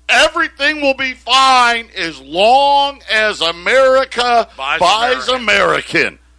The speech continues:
Speaker 1: And look at, here we are, what, forty, fifty years later, and we're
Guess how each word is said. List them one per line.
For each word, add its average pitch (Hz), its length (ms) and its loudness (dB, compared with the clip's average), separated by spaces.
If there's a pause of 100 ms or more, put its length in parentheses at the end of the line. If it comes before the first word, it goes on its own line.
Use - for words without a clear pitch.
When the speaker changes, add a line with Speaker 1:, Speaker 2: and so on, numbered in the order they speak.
(160)
Speaker 1:
And 151 220 -4
look 202 260 -2
at, 226 100 0
here 202 280 2
we 233 200 2
are, 196 400 2 (180)
what, 160 340 0 (140)
forty, 214 420 -2
fifty 233 400 -6
years 240 420 -2
later, 208 580 2 (640)
and 156 240 -4
we're 156 320 -2